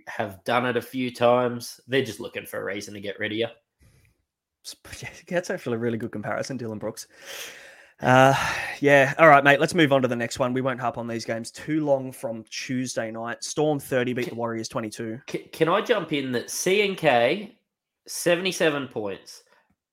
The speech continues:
Speaker 1: break even of fifty-eight, looked electric in fifty-five minutes. That's where the positivity sort of stops because he won't play for three weeks.
Speaker 2: Yeah, it's the,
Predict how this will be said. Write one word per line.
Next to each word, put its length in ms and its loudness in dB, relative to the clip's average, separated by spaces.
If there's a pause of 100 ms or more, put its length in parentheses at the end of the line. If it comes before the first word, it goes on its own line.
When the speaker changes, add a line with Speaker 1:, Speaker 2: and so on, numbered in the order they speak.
Speaker 1:
break 280 2
even 260 0
of 100 -6
fifty-eight, 800 -8
looked 200 -4
electric 520 -2
in 100 -8
fifty-five 720 -10
minutes. 500 -18 (640)
That's 480 -4
where 220 4
the 380 -2
positivity 640 -2
sort 240 -8
of 60 -14
stops 560 -12
because 220 -14
he 80 -12
won't 300 -12
play 280 -12
for 440 -14
three 300 -10
weeks. 720 -12 (840)
Speaker 2:
Yeah, 220 8
it's 160 0
the, 360 -2